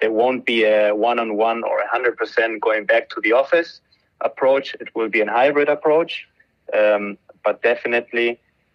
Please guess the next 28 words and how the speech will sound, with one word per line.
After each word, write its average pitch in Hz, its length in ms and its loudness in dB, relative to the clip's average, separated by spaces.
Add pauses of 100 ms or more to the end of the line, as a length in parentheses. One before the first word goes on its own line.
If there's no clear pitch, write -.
(100)
as 110 80 0
I 107 120 4
mentioned, 104 500 -2
uh, 104 320 -2
with 101 140 -2
the 104 80 -2
right 123 200 2
communication, 135 1000 0 (200)
with - 220 -4
the 101 80 -2
right, 110 340 2 (320)
uh, 104 80 2 (100)
tools 139 440 0
here, 139 360 0 (380)
and 107 100 -10
with 104 140 2
a 104 80 2
balanced 117 380 0
approach, 120 720 0
uh, - 260 -6
I 107 40 -6
foresee 117 420 -4
that, 110 320 0 (100)
uh, - 200 -8 (380)
looking 113 300 0
forward, 123 560 2
once, 110 400 -2
uh, - 300 -2